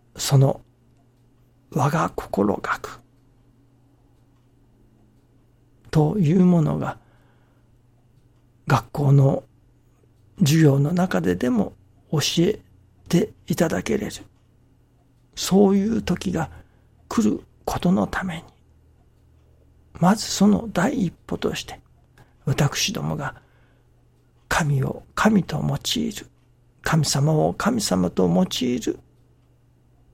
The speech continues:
そこから始めさせていただかなければならない。ということですね。どうぞよろしく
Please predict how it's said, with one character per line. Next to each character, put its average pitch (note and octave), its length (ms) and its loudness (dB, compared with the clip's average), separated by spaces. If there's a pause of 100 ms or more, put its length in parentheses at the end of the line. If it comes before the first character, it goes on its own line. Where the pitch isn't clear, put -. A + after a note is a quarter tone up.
(960)
そ - 220 -6
こ F#3+ 140 -2
か - 160 -2
ら A3+ 260 -2 (280)
始 - 280 -4
め D3 140 0
さ E3 160 -4
せ - 120 -6
て - 320 -4
い A3 80 -14
た E3 140 0
だ E3 140 -4
か F#3+ 120 -4
な G3 140 -4
け - 140 -6
れ B3+ 100 -4
ば - 140 -18
な D#3 180 -4
ら - 100 -10
な - 140 -14
い。 - 80 -20 (2250)
と E3+ 180 0 (440)
い C#3 80 4
う F3 320 -2
こ - 120 -8
と D#3+ 140 -8
で - 140 -16
す - 160 -4
ね。 E3 240 -8 (1900)
ど D3+ 140 -2
う B2 40 -6
ぞ - 220 -14 (640)
よ C#3 120 2
ろ C#3 100 -2
し - 160 -6
く - 180 -4